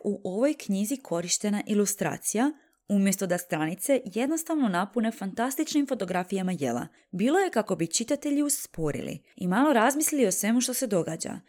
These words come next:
što im je svakako uspjelo, jer je Salt, Fat, Acid, Heat jedna od onih knjiga o hrani i kuharica kojima se čovjek može neprestano vraćati. Drugi razlog bio je da se smanji pritisak na čitatelja, da sve mora izgledati savršeno,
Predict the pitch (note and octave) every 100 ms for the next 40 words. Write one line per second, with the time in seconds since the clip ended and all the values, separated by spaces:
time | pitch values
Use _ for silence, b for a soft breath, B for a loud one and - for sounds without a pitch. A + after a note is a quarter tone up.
0 | b - - F3+ E3 G3+ G3+ F#3+ F3+ D#4
1 | D#4 E3 D3 - _ - F3+ E3+ - D4
2 | E4 - D4 D4+ - - A3+ A3 - -
3 | A3+ - - D#3 F#3+ A3 C4 F#3+ F#3 F3+
4 | G3 D#4 - - A#3 F#3+ F3+ - D3+ D3+
5 | G#3+ A3 - D#4+ - D#3+ - B3+ E4 B
6 | B B - C#4+ F#4+ F#4 A3 - D4+ D#4+
7 | A3+ G#3 G3 F#3 A3 B3 D#4 - D4+ B3
8 | E3 D3+ - - - _ _ _ - F#3+
9 | D4+ D#4+ G3 D3 F3+ C#4 B3+ F#3+ A3 D#4+
10 | F4 E4+ D#4 G3 F3+ B3+ C4+ A3+ D4 B3
11 | E3 D#3+ D#3+ - - - - - - b
12 | F3 E3+ A3+ A#3 G3+ F3 E3 - - -
13 | A#3 A#3 A#3 - A3+ A3+